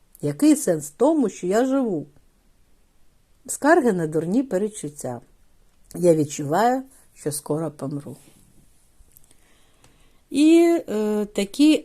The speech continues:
емоційні прояви суїцидальних тенденцій. Амбівалентність, тобто одночасно люблю і ненавиджу. Безнадійність, переживання горя,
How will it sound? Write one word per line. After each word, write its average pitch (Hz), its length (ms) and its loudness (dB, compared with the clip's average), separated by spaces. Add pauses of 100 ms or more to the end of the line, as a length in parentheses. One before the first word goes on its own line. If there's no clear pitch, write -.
емоційні 220 1080 2
прояви 170 880 -2
суїцидальних 175 1160 -6 (880)
тенденцій. 147 760 -4 (1400)
Амбівалентність, 262 1160 0 (120)
тобто 175 240 -8
одночасно 214 680 -2
люблю 214 320 -2
і 302 60 0
ненавиджу. 156 840 -4 (300)
Безнадійність, 190 1120 0 (800)
переживання 202 600 0
горя, 156 380 -2